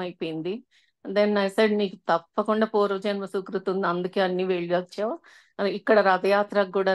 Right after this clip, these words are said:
రా నాతోటి" అని చెప్పి చెప్పాను మాతాజీ, తీసుకొస్తాను తప్పకుండా.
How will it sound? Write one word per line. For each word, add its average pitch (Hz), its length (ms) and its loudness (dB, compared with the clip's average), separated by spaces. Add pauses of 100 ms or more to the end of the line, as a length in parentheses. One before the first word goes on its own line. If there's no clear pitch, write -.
రా 185 100 2 (160)
నాతోటి" 180 460 -6
అని 190 160 -6
చెప్పి 180 280 -8
చెప్పాను 180 440 -4
మాతాజీ, 170 360 -6 (100)
తీసుకొస్తాను 180 680 -6 (580)
తప్పకుండా. - 520 -10